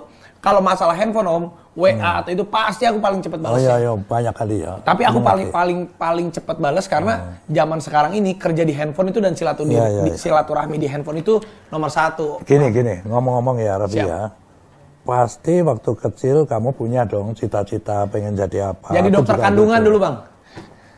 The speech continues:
Speaker 2: Kandungan.
Speaker 1: <laughs> Cita-cita
Speaker 2: Ini
Speaker 1: aku
Speaker 2: aneh
Speaker 1: jadi
Speaker 2: juga.
Speaker 1: dokter kandungan dulu.
Speaker 2: Ternyata terus sekarang menjadi profesi seperti ini kan. Dan kamu sukses, itu
Speaker 1: Iya.
Speaker 2: kan.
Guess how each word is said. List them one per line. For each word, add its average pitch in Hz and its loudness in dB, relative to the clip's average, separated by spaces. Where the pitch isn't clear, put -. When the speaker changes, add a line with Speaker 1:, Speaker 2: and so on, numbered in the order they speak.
Speaker 2:
Kandungan. 196 4
Speaker 1:
<laughs> - 4
Cita-cita - 2
Speaker 2:
Ini 208 6
Speaker 1:
aku 190 6
Speaker 2:
aneh 247 6
Speaker 1:
jadi 202 6
Speaker 2:
juga. 170 8
Speaker 1:
dokter 208 2
kandungan 208 4
dulu. 202 4
Speaker 2:
Ternyata 175 4
terus 180 2
sekarang 165 2
menjadi 165 0
profesi 165 0
seperti 151 -2
ini 131 -2
kan. 95 -6
Dan 139 0
kamu 143 0
sukses, 107 -6
itu - -10
Speaker 1:
Iya. 107 -2
Speaker 2:
kan. 92 -10